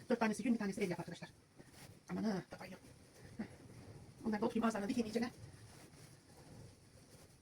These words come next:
Evet. Arkadaşlar, bizden geçmeyin ne olur.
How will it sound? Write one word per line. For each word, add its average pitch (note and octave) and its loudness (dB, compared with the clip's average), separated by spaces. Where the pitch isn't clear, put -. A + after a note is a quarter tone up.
Evet. - -14
Arkadaşlar, A3 2
bizden A#3 10
geçmeyin A3+ 8
ne G#3 4
olur. G3 4